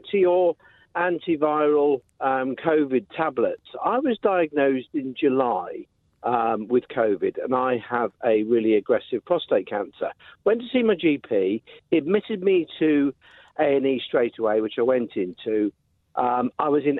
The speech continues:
agony, joints, headaches, everything that covid goes with. They weren't sure what to do with me. I was in for about eight hours. That was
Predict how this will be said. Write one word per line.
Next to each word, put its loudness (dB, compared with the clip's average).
agony, -4
joints, 0
headaches, 0
everything 0
that 0
covid -2
goes 0
with. 2
They 2
weren't 0
sure 2
what 0
to -20
do 0
with 0
me. 2
I 0
was -2
in 0
for -8
about 0
eight -2
hours. 0
That -2
was -8